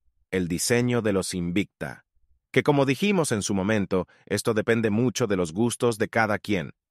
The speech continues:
pero uno de los puntos de los que más la gente habla es sobre esos diseños tan exagerados.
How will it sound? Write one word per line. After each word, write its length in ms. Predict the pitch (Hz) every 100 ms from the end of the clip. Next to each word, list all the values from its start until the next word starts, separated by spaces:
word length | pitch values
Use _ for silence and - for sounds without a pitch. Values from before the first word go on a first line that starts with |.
| _ -
pero 200 | 87 82
uno 240 | 87 85
de 80 | 80
los 140 | 80
puntos 460 | - 107 98 87 80
de 80 | 85
los 180 | 82
que 120 | - 80
más 300 | 101 110 80
la 140 | 76
gente 380 | - 90 80 87
habla 300 | 98 95 107
es 100 | 113
sobre 320 | 98 87 90
esos 280 | 92 90 78
diseños 500 | 80 95 92 85 -
tan 160 | 90
exagerados. 720 | 85 - 80 78 73 65 62